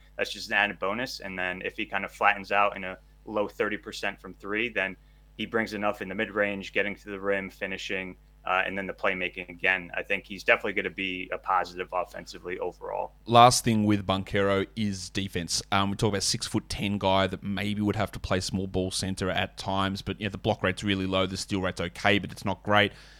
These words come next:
Speaker 2: Defensively, is he disastrous, or is he okay, or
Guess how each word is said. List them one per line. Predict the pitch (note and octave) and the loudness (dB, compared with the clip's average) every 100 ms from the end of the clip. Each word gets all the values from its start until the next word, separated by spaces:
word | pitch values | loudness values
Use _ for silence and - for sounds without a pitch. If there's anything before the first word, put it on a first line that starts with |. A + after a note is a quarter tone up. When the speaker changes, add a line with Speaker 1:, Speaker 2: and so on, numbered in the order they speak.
| - | -4
Speaker 2:
Defensively, | A#2+ - D3+ D3+ D#3 C3 C#3 C3 - | -4 4 4 6 2 4 4 2 -2
is | A#2+ - | -2 0
he | A2+ A2 G#2+ | 2 0 -2
disastrous, | G2 F#2 A2 D3 - F#3+ F3+ - | -4 0 4 4 8 10 10 6
or | - G2+ | 2 2
is | G2+ F#2+ | 2 0
he | F#2+ | -2
okay, | G2 - D3 C#3+ D3 D3+ - | -2 4 8 8 8 4 -2
or | G2 G2 G2 | 0 2 0